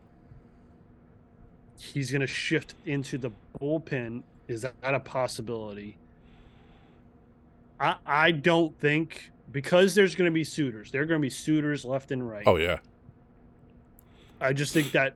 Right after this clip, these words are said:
Speaker 1: that's gonna drive the price tag up. Teams have been sitting back.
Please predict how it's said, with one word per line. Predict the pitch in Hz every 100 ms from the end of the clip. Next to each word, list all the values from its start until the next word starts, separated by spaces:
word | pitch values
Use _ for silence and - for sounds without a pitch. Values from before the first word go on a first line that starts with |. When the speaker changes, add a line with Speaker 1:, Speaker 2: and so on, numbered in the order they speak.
| -
Speaker 1:
that's | 127 -
gonna | 131
drive | 127 117
the | 113
price | 117 -
tag | 110 107
up. | 101 101 - - - - - - - - -
Teams | - 147 151 143
have | 139 120
been | 143 131 113 - - - _ - -
sitting | - 170 175 170
back. | 151 143 143 -